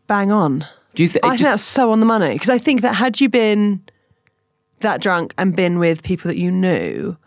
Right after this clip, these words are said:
Speaker 2: Mm.
Speaker 1: people that you felt comfortable with, you would not have second thought, you wouldn't have had a second thought about it in the morning.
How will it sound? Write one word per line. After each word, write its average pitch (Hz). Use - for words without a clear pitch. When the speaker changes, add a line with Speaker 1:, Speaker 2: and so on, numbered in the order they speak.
Speaker 2:
Mm. 104
Speaker 1:
people 185
that 185
you -
felt -
comfortable 160
with, 139
you 160
would 156
not 160
have 160
second 160
thought, -
you 185
wouldn't 170
have 151
had 143
a -
second 156
thought 165
about 143
it -
in -
the 160
morning. 160